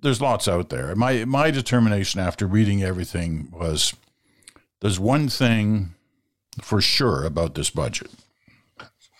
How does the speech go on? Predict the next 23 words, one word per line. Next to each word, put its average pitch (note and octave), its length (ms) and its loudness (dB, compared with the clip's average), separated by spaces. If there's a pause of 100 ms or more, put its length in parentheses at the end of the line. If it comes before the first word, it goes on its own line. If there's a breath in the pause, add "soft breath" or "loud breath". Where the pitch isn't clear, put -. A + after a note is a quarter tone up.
(100)
in F2+ 140 -4
terms F2+ 260 2
of D#2+ 80 2
what F2+ 140 2
it D#2+ 120 2
means, D#2 460 0 (880 loud breath)
uh, F2+ 40 0
in F2 340 2
Canada's D2+ 420 0
future. C#2 440 -2
And D2 120 -4
what F#2+ 160 -2
it F2 120 -2
means F#2 340 -2
is D#2+ 220 -4
there's D#2+ 240 -6
not F#2 160 -2
gonna E2+ 160 -4
be E2 80 -4
an D2 80 -4
election C#2 420 -4
this B1+ 240 -4
year. - 240 -8